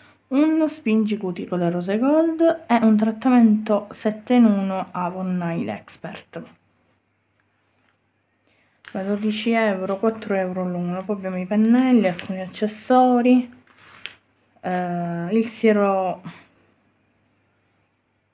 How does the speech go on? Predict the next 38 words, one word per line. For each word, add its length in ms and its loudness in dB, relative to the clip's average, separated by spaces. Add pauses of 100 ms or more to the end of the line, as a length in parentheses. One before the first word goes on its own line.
(400)
Renewal. 720 -8
Vabbè, 280 -6
questo 420 -2
è 60 2
un 240 2
siero 300 0
buono, 420 0
idrata 340 -4
la 120 -2
pelle, 380 0
la 100 -4
illumina, 540 0
la 140 -4
rende 260 -4
radiosa. 640 -4 (420)
È 80 -4
un 160 2
sette 360 -4
in 100 -4
uno, 380 0
diciannove 440 -2
e 20 -6
novantanove, 720 0
infatti 560 -8 (480)
linee 260 2
sottili 380 -4
dall'aspetto 1080 -6
ridotto, 800 0
pelle 200 -6
dall'aspetto 540 -8
più 260 -20
tonico, 400 -2
levigato, 600 -6
pelle 260 -6
radiosa, 560 -4
pori 240 -8
dall'aspetto 540 -10
ridotto, 800 -2